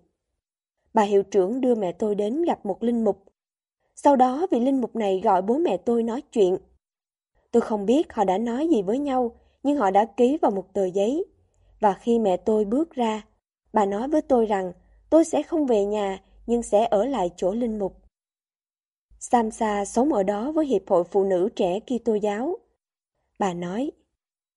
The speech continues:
"Trong bối cảnh đó, là người Hồi giáo duy nhất, linh mục đã trả tiền riêng cho một giáo viên Hồi giáo để dạy tôi giáo lý Hồi giáo. Và trong tháng Ramadan, Ngài đã ăn chay với tôi để tôi không cảm thấy cô đơn.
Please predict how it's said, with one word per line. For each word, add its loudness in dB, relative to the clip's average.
"Trong 4
bối 2
cảnh -2
đó, -2
là 4
người 4
Hồi -2
giáo -6
duy -2
nhất, -6
linh 2
mục 2
đã 0
trả -2
tiền -2
riêng 0
cho -2
một -2
giáo -2
viên 0
Hồi 0
giáo -4
để 2
dạy 2
tôi 0
giáo -6
lý -2
Hồi -4
giáo. -6
Và 4
trong -2
tháng -6
Ramadan, 0
Ngài 4
đã 2
ăn -4
chay 0
với -4
tôi 2
để 4
tôi 4
không -4
cảm -4
thấy -4
cô 0
đơn. -2